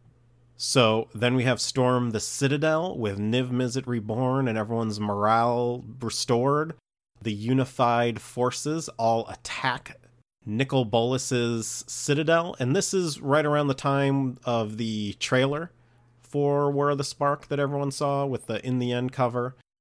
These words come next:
So this is kind of that moment, and we get this montage with Gideon where he has this, uh, trust, the card Trusted Pegasus.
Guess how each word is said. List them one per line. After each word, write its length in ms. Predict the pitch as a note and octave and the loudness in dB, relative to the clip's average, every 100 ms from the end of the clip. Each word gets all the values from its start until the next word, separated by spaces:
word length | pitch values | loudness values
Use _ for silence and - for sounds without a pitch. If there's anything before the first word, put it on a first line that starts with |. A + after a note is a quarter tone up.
| _ | _
So 220 | - A2+ | -4 -2
this 200 | A#2 C#3+ | 0 0
is 160 | D3+ B2+ | 0 0
kind 280 | C#3+ C3+ C3 | 2 4 4
of 220 | G#2 G2+ | 2 2
that 220 | A2+ B2 | 2 4
moment, 520 | A#2+ A2+ G#2 G2+ G#2+ _ _ _ _ _ _ | 0 -2 0 -4 -6 _ _ _ _ _ _
and 140 | A#2+ A#2 | -4 -2
we 80 | |
get 160 | A2+ G#2+ | 0 -2
this 180 | A#2 - | -2 -2
montage 680 | A#2+ C3 E3+ C3 A2+ A2 G#2+ | 0 2 0 0 0 0 -4
with 180 | G2 | -8
Gideon 480 | B2 C3 A2 G2+ A2 - _ _ _ | 0 0 2 -2 -4 -12 _ _ _
where 600 | - A2+ A2+ A2 G#2 A2 - | -4 0 2 2 2 -2 -8
he 540 | - A#2 G#2+ A2 G#2+ | -6 -2 -2 -2 -6
has 400 | - A#2+ A2+ G#2 | -6 -4 -2 -4
this, 460 | A2 A2 G2+ - - - | -4 -4 -4 -6 -8 -12
uh, 220 | G2 F2 - _ - | -10 -10 -10 _ -6
trust, 380 | - C#3 - - | 0 0 -2 -10
the 60 | |
card 320 | - A#2 G#2+ | -4 -2 -2
Trusted 420 | - - - A#2+ - | -4 -4 -2 -6 -2
Pegasus. 640 | A#2 A#2 - C#3+ C#3 - | -2 -2 -2 -2 -4 -10